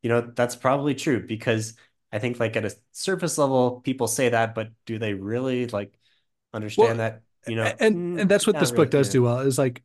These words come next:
Speaker 2: would you, you know, June would not say that she was racist, right?
Speaker 1: Right.
Speaker 2: She would be like,
Speaker 1: Right.
Speaker 2: "Absolutely, I'm not racist. I voted for Joe Biden," or wait,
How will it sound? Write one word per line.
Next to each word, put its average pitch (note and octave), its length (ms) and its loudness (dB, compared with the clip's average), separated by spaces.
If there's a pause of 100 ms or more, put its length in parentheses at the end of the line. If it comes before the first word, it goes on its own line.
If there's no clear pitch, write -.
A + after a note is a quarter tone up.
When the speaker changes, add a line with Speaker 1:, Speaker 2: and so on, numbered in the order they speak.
Speaker 2:
would D#3 180 0
you, D#3+ 380 2 (320)
you F#3 100 -2
know, C3+ 200 0 (220)
June F#3+ 460 -2
would D#3+ 160 -2
not D3 200 0
say C3+ 160 0
that A#2+ 120 -2
she B2 120 -4
was G#2+ 160 -2
racist, F#2 140 -12 (240)
right? A#2+ 260 0 (540)
Speaker 1:
Right. G#2+ 140 4
Speaker 2:
She - 120 2
would C#3+ 160 6
be D3 80 4
like, B2+ 160 0
Speaker 1:
Right. G#2+ 100 6
Speaker 2:
"Absolutely, B2 380 2
I'm A2+ 100 0
not A2 160 -6
racist. B2+ 400 -8
I A#2+ 180 -4
voted A#2 320 2
for A2 300 -4 (300)
Joe G2 140 -2
Biden," C#3+ 640 2 (280)
or A2+ 220 0
wait, A#2 280 -2